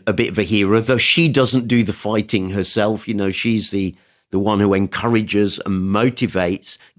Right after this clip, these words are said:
Gideon, is the next one we come to. Well, I'm not sure you would call him a hero, because he lives at a time when Israel, or his tribe, comes from the tribe of Manasseh, uh,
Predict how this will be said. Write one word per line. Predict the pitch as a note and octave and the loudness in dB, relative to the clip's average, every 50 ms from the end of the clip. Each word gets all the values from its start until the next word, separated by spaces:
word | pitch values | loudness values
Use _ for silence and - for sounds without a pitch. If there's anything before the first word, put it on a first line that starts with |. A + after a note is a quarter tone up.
| B2 | -4
Gideon, | - - G#3 F#3 C#3+ C#3+ B2+ A2+ A2 A2+ E3 G3 - _ _ _ _ _ _ _ _ _ _ _ - | 0 2 2 2 4 4 4 4 4 4 2 0 -4 _ _ _ _ _ _ _ _ _ _ _ -2
is | - C3 A2 | 0 0 2
the | B2+ B2+ | 4 4
next | A#2+ B2+ D3+ E3 - - - - | 4 4 2 2 -2 -4 -2 2
one | C3 G#2+ G2 G2 | 2 2 2 2
we | F#2 F#2 F2+ | 0 -2 -2
come | - - G#2 F#2+ F#2+ F2 - | -4 -4 -2 -2 -2 -2 -4
to. | - A2+ | -4 -2
Well, | G#2+ C3+ D3+ E3 | 0 2 2 2
I'm | E3 F3+ | 2 2
not | G#3+ B3 B3 - | 0 0 0 -2
sure | - - - F3+ E3 | -2 2 4 4 4
you | D#3 D3 C#3 | 4 4 4
would | C3+ D3 - - - | 2 2 0 0 -4
call | - - D3 C3+ C3 C3 A#2+ A2 | -4 0 2 4 4 4 2 0
him | F#2+ F#2+ A#2 C3 C3 A#2 A2+ G#2 A2 - _ _ _ _ _ _ _ _ _ _ _ _ _ _ - | -2 -2 2 2 4 4 4 2 0 -4 _ _ _ _ _ _ _ _ _ _ _ _ _ _ -6
a | B2 | -6
hero, | A2+ - - - - - A3+ G#3+ G3 F#3 C#3 G#2+ F2 D#2 C2 A#1 D2+ G#2+ C3 - _ _ _ _ _ _ _ _ _ _ _ _ _ _ _ - C#3 | -6 -6 -8 -8 -2 0 2 4 4 4 4 4 2 0 -2 -4 -6 -8 -10 -10 _ _ _ _ _ _ _ _ _ _ _ _ _ _ _ -10 -6
because | B2+ D#3+ - D#3+ - - | -4 -2 0 0 0 2
he | F3 G#3 G#3+ | 2 2 2
lives | A3+ A#3+ A3 E3 - - | 2 0 0 0 0 0
at | C3+ G#2 | 2 2
a | C3 | 0
time | B2 - - C3+ C3+ C#3+ C#3 C3+ C3 B2+ A#2+ | 0 0 0 0 2 4 4 4 4 2 2
when | - B2 A#2 B2+ C3 C3 B2+ B2+ B2 - - _ | 0 0 2 2 4 4 4 4 2 0 -2 _
Israel, | - E3 D3 - - - B2 B2 B2 B2 A#2 A2+ G2+ | 0 0 0 0 -2 0 0 2 2 4 2 2 2
or | E2+ D2+ D#2 | 0 -2 -2
his | A2 A#2+ A2+ - | -4 -4 -4 -4
tribe, | - - - - - B2+ B2 B2 B2 B2 A#2+ B2+ A#2 - - _ _ | -4 -6 -4 -2 0 2 2 4 4 4 4 2 2 0 -6 _ _
comes | - G#2+ A2 G#2+ - | -6 -4 -2 -2 -2
from | - G2 F#2+ | -2 -2 -2
the | F#2+ | -4
tribe | - - - A2 A2 A2 G2 | -4 -4 -2 0 0 2 2
of | G2+ E2+ E2 | 0 0 0
Manasseh, | F2 F#2 F#2 F#2+ G#2 B2 B2 A#2+ - - - A2+ A2+ A#2+ B2 - _ _ _ _ _ _ _ _ - | 0 0 2 2 0 0 -2 -2 -2 -2 0 2 0 0 0 -4 _ _ _ _ _ _ _ _ -10
uh, | - F2 E2+ | -8 -6 -6